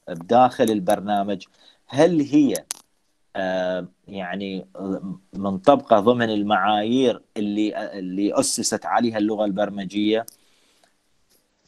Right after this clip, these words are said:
يعني مثال على ذلك، يعني طلاب مثلًا بال-، باللغة، آه، نقول مثلًا بال-، بالسي بلس بلس هيك أكتب ال-، ال F هنا، بس بالماتلاب لا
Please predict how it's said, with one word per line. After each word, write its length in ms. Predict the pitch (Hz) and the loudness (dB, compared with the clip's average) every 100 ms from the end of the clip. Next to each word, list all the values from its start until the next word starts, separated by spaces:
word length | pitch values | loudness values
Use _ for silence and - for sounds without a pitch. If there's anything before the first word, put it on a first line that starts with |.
| - _ _ _ _ _ - | -20 _ _ _ _ _ -2
يعني 240 | 127 113 | 0 0
مثال 300 | 117 123 135 | -2 0 4
على 180 | 131 127 | 6 4
ذلك، 400 | 113 110 107 101 _ _ - | 2 -2 -2 -6 _ _ -18
يعني 220 | 92 87 | -14 -12
طلاب 460 | 90 98 92 90 117 | -6 -4 -2 -4 -4
مثلًا 420 | 117 117 113 104 _ | -2 0 0 -4 _
بال-، 640 | 90 92 101 95 87 82 85 | -14 -6 -4 -4 -6 -8 -6
باللغة، 640 | 98 98 131 123 127 123 _ _ _ - - | -4 0 2 4 2 0 _ _ _ -20 -8
آه، 260 | 95 85 98 | -6 -6 -6
نقول 320 | 92 110 107 | 2 2 2
مثلًا 340 | 104 104 98 | 0 2 2
بال-، 580 | 95 90 95 92 92 87 | 2 2 2 2 2 -2
بالسي 320 | 87 - 131 | -4 2 2
بلس 360 | 113 117 107 104 | 4 4 2 0
بلس 420 | 95 107 - - | 4 4 4 0
هيك 200 | 107 - | 0 0
أكتب 460 | 92 104 - 110 104 _ _ - | -2 -4 0 0 0 _ _ -12
ال-، 240 | 90 87 90 | -6 -4 -4
ال 400 | 90 90 117 101 | -4 -4 -2 -2
F 40 | - - _ _ _ _ - - | -6 -20 _ _ _ _ -20 -6
هنا، 380 | 107 98 80 73 _ _ _ | 0 0 0 -12 _ _ _
بس 320 | 85 98 - | -2 0 0
بالماتلاب 880 | 87 92 98 98 92 104 120 131 127 - - | 0 0 2 0 2 2 4 2 -2 -6 -2
لا 280 | 101 110 | 2 2